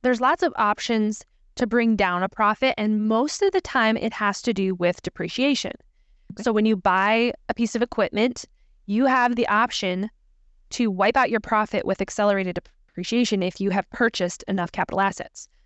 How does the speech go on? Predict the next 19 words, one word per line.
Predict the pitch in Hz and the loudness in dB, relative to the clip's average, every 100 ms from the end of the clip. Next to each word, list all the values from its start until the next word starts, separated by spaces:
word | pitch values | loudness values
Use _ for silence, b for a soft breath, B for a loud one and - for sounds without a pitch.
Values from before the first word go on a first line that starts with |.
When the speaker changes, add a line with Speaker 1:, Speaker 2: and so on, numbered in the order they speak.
| _ _ - | _ _ -4
Speaker 1:
Okay, | 196 | -4
so | - 226 - | 0 0 0
a | 214 - | -2 0
benefit | 247 320 359 - 185 202 - - _ _ - | 2 4 2 0 0 0 -6 -20 _ _ -4
to | 240 214 | 0 2
not | 202 196 202 254 - - - _ - | 2 2 2 0 -4 -18 -18 _ -2
wiping | 202 196 196 | 0 2 0
it | 190 | 2
all | 185 175 | 2 2
out | 170 170 185 233 - | 2 2 2 0 -2
and | 190 | -2
not | 190 220 - - | 2 2 0 -2
just | 214 185 - _ - | 0 0 -4 _ -2
making | 208 202 214 | 0 0 2
the | 202 | 0
decision | 190 180 190 180 190 | 0 -2 -2 -2 -2
that | 185 | -2
you | 196 196 | -2 -2
want | 180 180 - - | 2 0 -2 -10